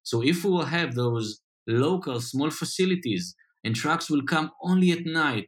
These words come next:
and they will put the, the, like, the packages, and we can do a better routing and optimize routing and faster routing and use electrical tricycles, and we can move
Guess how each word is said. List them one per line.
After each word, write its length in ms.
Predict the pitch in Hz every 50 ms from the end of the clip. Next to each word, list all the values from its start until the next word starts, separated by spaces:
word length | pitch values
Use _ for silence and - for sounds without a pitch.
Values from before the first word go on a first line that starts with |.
| _ _ _ -
and 160 | 120 120 123
they 140 | 139 143 139
will 180 | 143 147 147 147 -
put 200 | 190 196 185 185
the, 80 | 180 175
the, 460 | 156 165 160 156 143 139 135 135 135 -
like, 160 | 139 135 135 135
the 100 | 131 120 -
packages, 580 | 170 180 180 180 139 120 113 101 95 90 - _ _ _ _ -
and 160 | 110 117 131
we 80 | 156 175
can 240 | 170 185 175 156
do 180 | 143 160 165 170
a 80 | 156 135
better 320 | 127 156 170 165 180 143
routing 540 | 127 131 139 143 151 143 - - 113 107 104
and 140 | 110 117 120 -
optimize 580 | 151 160 - - 180 160 151 147 151 131 120 127
routing 380 | 127 131 131 120 117 110 101 104
and 80 | 107 107 - -
faster 340 | - 156 175 175 - 170 156
routing 420 | 147 147 143 135 120 120 107 104
and 140 | 107 113 127
use 160 | 139 147 139
electrical 800 | 131 135 143 160 160 - - 165 151 - - 151 151 151 151 147 - _ _ _ _ _ _ _ -
tricycles, 840 | - 170 160 165 160 165 - 143 120 - 117 104 95 90 90 90 92 _ _ _ _ _ _
and 140 | - 113 127
we 100 | 135 135
can 300 | 131 - 127 123 123 123
move 300 | 139 180 208 185 151 -